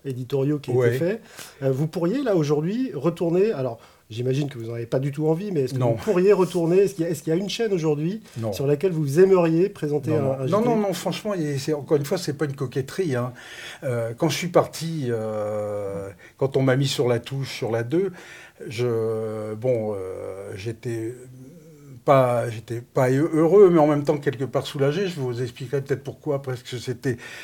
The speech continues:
Speaker 2: juste un mois après l'épisode d'Ayana, dont on parle beaucoup actuellement. Mais non, non, c'est,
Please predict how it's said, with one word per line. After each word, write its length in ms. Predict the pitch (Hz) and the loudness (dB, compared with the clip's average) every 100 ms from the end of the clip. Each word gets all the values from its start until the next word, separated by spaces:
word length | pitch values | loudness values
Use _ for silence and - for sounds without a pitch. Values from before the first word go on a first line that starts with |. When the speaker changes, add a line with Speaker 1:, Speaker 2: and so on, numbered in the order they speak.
| - | -12
Speaker 2:
juste 340 | 123 131 196 - | -8 -6 -4 -2
un 80 | 143 | 0
mois 200 | 151 151 | 0 0
après 220 | 143 139 | 0 0
l'épisode 480 | 127 120 127 120 113 | 0 -2 -2 -2 0
d'Ayana, 460 | 117 117 127 185 214 | 0 0 0 0 -2
dont 180 | 135 - | -4 -4
on 60 | 110 | -4
parle 200 | 120 107 | -4 -4
beaucoup 320 | 113 110 127 | -6 -8 -6
actuellement. 640 | 107 - 127 120 175 196 - - - - - - - | -6 -6 -6 -4 -4 -6 -12 -18 -16 -16 -20 -20 -6
Mais 560 | 127 139 139 131 127 135 | 4 8 10 8 6 4
non, 140 | 180 | 4
non, 180 | 208 196 | 4 2
c'est, 200 | - 143 | -2 -8